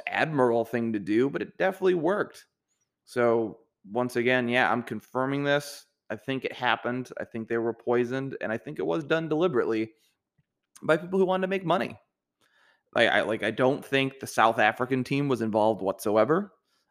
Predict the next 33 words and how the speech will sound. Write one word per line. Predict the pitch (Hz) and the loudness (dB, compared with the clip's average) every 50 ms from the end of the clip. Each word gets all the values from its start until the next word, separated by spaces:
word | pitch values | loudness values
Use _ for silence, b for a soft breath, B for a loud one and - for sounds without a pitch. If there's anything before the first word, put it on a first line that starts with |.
| _ - | _ -12
I | - | -10
don't | 82 71 - - | -10 -10 -10 -10
think | 92 82 73 - | -12 -12 -10 -10
it | 71 65 | -12 -12
was | 69 78 | -12 -12
anything | 90 90 95 98 - 95 95 90 | -10 -10 -10 -10 -8 -8 -8 -8
shady | - - 101 101 104 110 110 | -4 -4 -2 -2 -2 -2 -4
from | 104 98 92 | -4 -6 -8
the | 98 | -6
South | - 95 87 95 98 | -2 -2 -2 0 0
African | 92 98 - - - 107 101 | 0 -2 -2 -4 -6 -6 -2
government. | 90 110 120 139 165 190 208 202 - B B B B B B B B _ - | 0 0 0 2 2 0 0 0 -4 B B B B B B B B _ -16
I | - | -16
think | - - 120 120 - | -10 -8 -8 -4 -2
it | - | 0
was | 123 123 120 120 | 0 0 0 2
just, | 120 123 123 123 - - 110 | 2 0 0 0 -4 -8 -8
you | 104 | -6
know, | 92 87 107 107 104 - _ _ _ | -4 -4 -4 -4 -6 -8 _ _ _
people | - - - - 131 131 123 | -14 -12 -6 0 2 2 2
who | 120 113 | 2 0
got | - - 76 - - | -2 -2 -2 -2 -2
involved | 104 113 113 113 117 120 104 113 | 0 2 4 6 6 6 4 4
in | 117 117 | 2 2
international | 120 123 120 113 120 120 - - 110 107 | 4 4 4 4 2 0 -2 -6 -8 -8
sports | - - - 110 110 131 131 - - | -8 -8 -6 -2 0 0 0 -2 -4
looking | 104 104 113 - 120 117 113 | -4 -4 -4 -2 -2 -2 0
to | 113 | 0
make | 110 110 110 107 - | 0 0 -2 -2 -2
a | 95 | -4
lot | 82 73 117 131 | 0 0 0 0
of | 135 | 2
money. | 131 127 156 208 233 - 110 - | 0 0 -2 -2 -2 -6 -8 -12